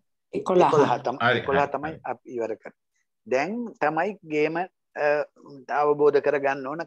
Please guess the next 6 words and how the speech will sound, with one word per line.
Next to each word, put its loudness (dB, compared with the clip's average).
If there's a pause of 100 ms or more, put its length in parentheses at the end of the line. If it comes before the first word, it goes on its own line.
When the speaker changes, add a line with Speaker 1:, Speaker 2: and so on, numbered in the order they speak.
Speaker 2:
කිසි -10
දෙයක් 2
නැතුව -4
හොඳට -2 (100)
අවබෝධ -4
කරගන්න. -8